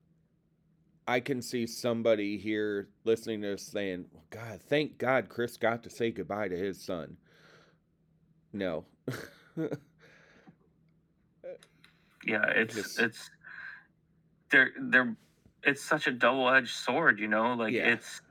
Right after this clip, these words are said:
Speaker 2: I held my son in my arms as his heart stopped, and I picked him up, and I heard his final breath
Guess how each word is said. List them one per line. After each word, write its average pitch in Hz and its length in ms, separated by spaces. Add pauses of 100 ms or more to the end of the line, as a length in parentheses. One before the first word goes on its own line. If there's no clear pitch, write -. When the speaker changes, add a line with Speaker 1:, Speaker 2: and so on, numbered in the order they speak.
(1300)
Speaker 2:
I 123 240
held 117 440
my 113 160
son 110 300
in 110 100
my 110 180
arms 104 580 (180)
as 107 200
his 113 120
heart 113 320
stopped, - 420 (880)
and 110 140
I 110 140
picked - 400
him 131 140
up, 113 280 (100)
and 110 140
I 107 100
heard 110 260
his 107 180
final 110 360
breath 104 320